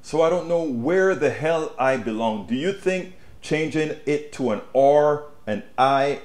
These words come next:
or D is gonna change me? And the Republicans will be just as pissed at me as the Democrats are.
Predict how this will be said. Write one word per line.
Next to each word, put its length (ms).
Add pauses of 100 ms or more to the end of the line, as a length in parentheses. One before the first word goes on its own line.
or 200
D 340
is 100
gonna 320
change 560
me? 380 (160)
And 680 (280)
the 80
Republicans 680
will 80
be 140
just 420
as 220
pissed 500
at 180
me 440 (360)
as 260
the 120
Democrats 800
are. 360